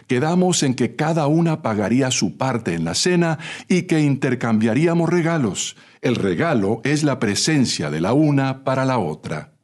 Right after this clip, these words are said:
Pero hubo una Navidad en que mi amiga quebrantó lo convenido y, sabiéndome no religiosa, me regaló un misal. Lo abrí y en él estaba escrito,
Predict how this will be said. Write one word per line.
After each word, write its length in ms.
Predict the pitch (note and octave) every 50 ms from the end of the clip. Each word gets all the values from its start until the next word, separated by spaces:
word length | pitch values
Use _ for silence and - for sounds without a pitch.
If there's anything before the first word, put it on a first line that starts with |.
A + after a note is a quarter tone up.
| _ _ _ _ _ _ _ _ _ _ _ _ _ _ _ _ _ _ _ _ _ _ _ _ _ _
Pero 220 | - C3+ B2+ B2+ B2
hubo 300 | C3+ D3+ F3 E3+ E3+ D#3
una 240 | D3+ D#3+ D#3+ D3
Navidad 520 | C#3 B2+ A2 F#2+ G2+ G2 F#2+ A2+ A#2 A#2+ A#2+
en 100 | A2+ G#2+
que 140 | - A2 G2+
mi 100 | G#2+ G#2+
amiga 400 | G2 G#2+ B2 C3 A#2+ C#3+ - -
quebrantó 720 | - - A#2+ A2 F2 F#2 F#2 E2+ E2+ E2+ - - C3+ D3+
lo 160 | E3 D#3+ D#3
convenido 720 | - A2+ G2+ G2 G#2+ G#2 A#2 D#3+ F3+ F#3 E3+ E3+ D#3+ - -
y, 100 | F3 B2+
sabiéndome 720 | - - B2+ A2+ B2 D#3 E3+ F3 E3+ C#3+ C3+ A#2 A2+ A2
no 280 | G#2+ A2+ B2+ C3 E3+ F#3+
religiosa, 720 | A3+ A3 A3 G#3+ G#3+ F#3 - F3 A#2+ A2+ A2 - D3+ D3+
me 160 | D3+ C#3+ C3
regaló 460 | - - A2 G2 E2+ F2+ E2+ F2+ F#2
un 180 | G2+ A2 A2+ B2
misal. 600 | B2+ A#2+ A#2 - - C#3+ C#3+ C3 G#2+ F2+ D#2 - - - - - - - -
Lo 180 | - G2 E2+
abrí 460 | E2+ F2 D#2+ A#2+ C#3 B2 G2 F2+ G#2+ -
y 120 | C#3+ A#2+
en 80 | G#2+ B2
él 100 | C#3+ D3+
estaba 360 | D#3 C3+ - - C#3 C3 A#2+
escrito, 580 | A2+ - - - C#3 C#3 C3+ - C#3+ B2+ A2+